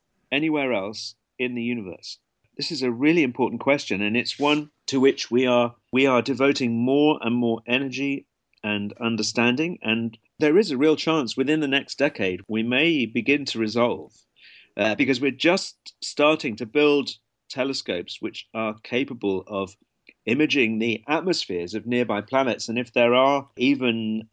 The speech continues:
um, bacterial life forms on those planets,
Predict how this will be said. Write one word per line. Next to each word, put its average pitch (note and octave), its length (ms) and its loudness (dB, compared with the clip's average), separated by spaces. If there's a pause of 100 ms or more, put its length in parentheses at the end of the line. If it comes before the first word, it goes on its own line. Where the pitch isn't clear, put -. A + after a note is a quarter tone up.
um, G#2 260 -2
bacterial C#3+ 600 2
life G2+ 260 -2
forms F2 440 -8 (140)
on G2 120 -10
those F2+ 160 -10
planets, E2+ 500 -12